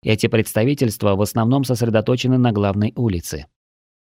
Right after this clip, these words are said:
Для новых переселенцев, еще не определившихся с выбором, куда отправиться дальше,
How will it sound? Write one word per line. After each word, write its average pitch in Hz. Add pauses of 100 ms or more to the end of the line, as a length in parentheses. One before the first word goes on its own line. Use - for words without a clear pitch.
(100)
Для 113
новых 165
переселенцев, 147
еще 117
не 113
определившихся 113
с -
выбором, 104
куда 104
отправиться 104
дальше, 120